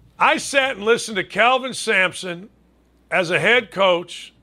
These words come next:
at a national coaches emergency meeting on cheating. I sat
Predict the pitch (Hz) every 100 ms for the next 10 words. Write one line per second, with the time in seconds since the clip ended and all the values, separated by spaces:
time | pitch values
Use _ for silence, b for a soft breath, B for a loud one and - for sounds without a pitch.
0 | - 160 160 156 185 254 - 262 247 -
1 | 233 233 240 175 170 190 254 220 254 -
2 | 247 220 220 220 208 196 190 - 202 151
3 | 110 - _ _ _ B B B B -
4 | 180 175 - 240 262 285 277